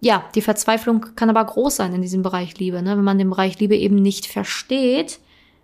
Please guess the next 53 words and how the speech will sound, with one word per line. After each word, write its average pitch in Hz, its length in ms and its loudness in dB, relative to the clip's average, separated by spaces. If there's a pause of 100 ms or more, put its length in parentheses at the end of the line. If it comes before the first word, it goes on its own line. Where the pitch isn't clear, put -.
(280)
kann 233 180 2
es 233 120 0
natürlich 226 380 0
auch - 280 -2 (200)
Dinge 226 380 2
geben 220 340 2
oder 202 160 2
Mittel 226 300 2
geben, 214 280 2
die 202 80 0
man 202 180 2
so 196 120 0
macht 208 320 0
und 208 140 0
tut, 262 460 0 (680)
ja, 185 240 0 (100)
in 214 120 2
der 208 140 2
Hoffnung, 220 320 2
dass 202 180 -4
das 202 200 -2
eben 202 280 0
was 190 200 -2
bringt. 220 300 2
Und 196 140 0
dann 220 240 2
kommt 226 240 -4
man 214 120 2
halt 208 160 0
ganz 202 240 0
schnell 208 340 0
auch 196 240 0
in 196 120 0
so 190 400 -2 (400)
komische, 277 640 2
unseriöse 226 760 2
Sachen 220 360 2
rein, 202 500 0
wo 196 60 -2
man 196 180 0
dann 190 140 -4
irgendwelche 202 400 -2
komischen 202 460 -2
Dating-Tipps 214 680 -2
befolgt, 208 500 -2
die 208 80 0
natürlich 202 400 0
im 196 80 -4
Anschluss 196 380 -4
einfach 190 240 -10
gar 196 240 0
nichts 247 240 -4
bringen 220 480 2